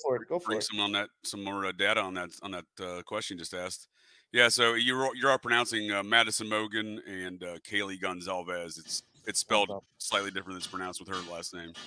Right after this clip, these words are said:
Speaker 2: But Mogen, yeah, I believe that's pronounced correctly, Mogen. So, yeah, there were actually, um, seemingly there was surveillance footage from the, uh, w-, the local bar they were at that night, just prior to their returning home, where they were actually speaking with Kaylee Gonzalez's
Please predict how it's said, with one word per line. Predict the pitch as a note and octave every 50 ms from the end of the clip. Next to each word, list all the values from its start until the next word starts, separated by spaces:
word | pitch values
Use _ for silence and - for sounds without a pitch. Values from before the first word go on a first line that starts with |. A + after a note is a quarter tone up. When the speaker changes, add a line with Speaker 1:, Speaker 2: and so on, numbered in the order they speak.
| - - - - _ _
Speaker 2:
But | F#2 F#2
Mogen, | G2 G2+ G2+ F2+ G2 F#2
yeah, | F2+ F2 E2
I | D#2+
believe | D#2+ F2+ F2+ F2
that's | F2 E2 -
pronounced | - - E2+ E2+ E2+ -
correctly, | - F2 E2 E2 - E2+
Mogen. | E2 E2 E2 E2+ E2+ E2+ E2 - _ _ _ _ _ _
So, | - - B2+
yeah, | C#3 C#3+ C3+ -
there | A#2 A2+ A2 B2+ D3+ E3+
were | D#3
actually, | C#3+ D3+ D#3+ - - - C3 A#2 A#2 A2
um, | G#2+ G2+ G2 G2 F#2+ F#2 F#2 F2+ F2+
seemingly | - - - B2 C#3+ E3 F3 E3+ C3 A2+ G#2
there | G2+ G2
was | G2 F#2+ F#2 F2 F2+ - _
surveillance | - - G#2+ F#2 G2+ G#2+ - - G#2
footage | - - G#2 F#2+ F#2+ F2+
from | - - F#2+ F#2+
the, | F2+ F2 F2 F2+ F2
uh, | E2+ E2+ E2+ E2+ E2 - _
w-, | G2 G2+ - _
the | G#2
local | G2 G2+ G2+ - G2+
bar | F#2 E2+ F#2 F#2+ G#2+ A#2+
they | G#2+ F#2
were | F2 E2+ E2
at | E2+ E2+ F2 -
that | E2+ E2+ E2+
night, | F2+ F2+ F2 F2 F2+ - _ _ _ _ _ _
just | - G2 F#2 -
prior | - F#2+ F#2+ F#2 F#2
to | - - G2 F2+ F2 - -
their | G2 F#2+
returning | F#2 F#2+ F#2 F2+ - G#2 F#2+ F#2 F2
home, | G#2 A2 G#2+
where | F#2+ F2+
they | F2 G2+
were | G2 F#2 F#2 F#2+
actually | F#2+ G2 - - F2+
speaking | - - - A2+ B2+ - - G#2 F2+ F2
with | E2+ E2 D#2+ D#2 - - _ _ _ - _ _ _ _ _ _ _
Kaylee | - G2+ G2 F2+ F2 E2+
Gonzalez's | F#2 F2 E2+ - F#2 F2+ F2 F2 F2 F2 E2+ F2 E2+ -